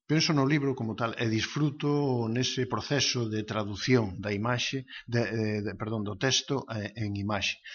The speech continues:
Eso é un, ese é un traballo, é unha, un exercicio,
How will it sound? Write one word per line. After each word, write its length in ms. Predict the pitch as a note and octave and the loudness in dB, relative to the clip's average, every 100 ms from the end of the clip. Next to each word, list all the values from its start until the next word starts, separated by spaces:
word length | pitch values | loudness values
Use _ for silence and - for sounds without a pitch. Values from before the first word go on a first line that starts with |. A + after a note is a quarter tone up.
| - - B2 | -14 -8 0
Eso 280 | C#3 - C#3+ | 2 2 2
é 80 | |
un, 680 | C#3+ C3 A#2+ A2 G#2+ G2 G#2 - - - B2 | 2 0 0 -2 -4 -6 -10 -16 -20 -12 -2
ese 160 | - | 2
é 40 | D#3 | 2
un 80 | D3 | 4
traballo, 600 | A#2 A#2+ A#2+ A#2+ A#2 A2+ | 4 4 4 2 0 0
é 160 | G#2+ | -2
unha, 480 | A2 G#2+ G#2 G#2 G#2 | -2 -2 -2 -2 -2
un 80 | A#2 | 0
exercicio, 1000 | A2 B2 - B2+ A#2+ B2 A#2 A2 G#2+ G2 | 2 0 0 0 0 0 0 0 -2 -6